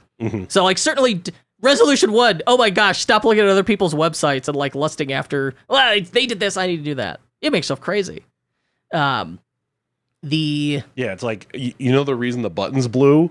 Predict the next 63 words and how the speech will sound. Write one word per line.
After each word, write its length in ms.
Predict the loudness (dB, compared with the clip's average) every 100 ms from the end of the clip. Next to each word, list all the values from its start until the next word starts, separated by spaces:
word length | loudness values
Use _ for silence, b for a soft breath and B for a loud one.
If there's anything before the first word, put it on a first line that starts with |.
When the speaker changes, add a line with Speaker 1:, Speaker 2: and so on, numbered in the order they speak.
| -2 -6
Speaker 1:
It's 160 | -2
not 160 | -2 -2
'cause 140 | -4
they 100 | -6
did, 220 | -2 0
like, 180 | 2 0
split 380 | -2 -4 -6 -4
testing 420 | -4 -4 -4 -4
and, 100 | -4
like, 200 | -4 -6
people 260 | -8 -4 -4
trusted 460 | -2 -2 -4 -6
the 80 | -8
color 280 | -4 0 0
blue 320 | -2 -2 0
more 280 | 0 -2 -4
in 100 | -8
relation 360 | -6 -4 -6 -8
to 40 |
this 80 | -12
product. 500 | -6 -4 -4 -8 -12 B B B B
It 100 | -2
was 140 | 0
'cause 220 | 0 0
the 100 | -2
guy's 480 | -4 -2 0 0 -2
girlfriend 720 | -6 -4 0 0 0 -4 -4
was 160 | -4 -2
just 280 | -2 -2 2
like, 200 | 2 2
"I 100 | 0
think 240 | 0 -2 2
blue 160 | 2
would 180 | 4 0
be 140 | -2
nice," 420 | -4 -4 -4 -6 -8
so 160 | -2 0
now 240 | 0 -4
it's 100 | -4
blue. 280 | -6 -6 -6
Speaker 2:
They're 80 | -8
like, 160 | -8 -6
"Uh, 120 | -6
she's 200 | -4 -4
an 60 | -4
art 220 | -4 -4
therapist, 520 | -6 -6 -6 -8 -12 -12
and 160 | -10
she 80 | -6
said 180 | -6 -6
blue 280 | -4 -4 -6
is 100 | -8
healing." 460 | -6 -6 -6 -8
You're 100 | -8
like, 140 | -8 -2
"Okay, 320 | -2 2 2
well, 240 | 2 2
that's 180 | 0 -2
what 100 | -2
we're 80 | 0
doing 200 | 0 0
now." 180 | -2 -2
Speaker 1:
Yeah. 300 | -2 -4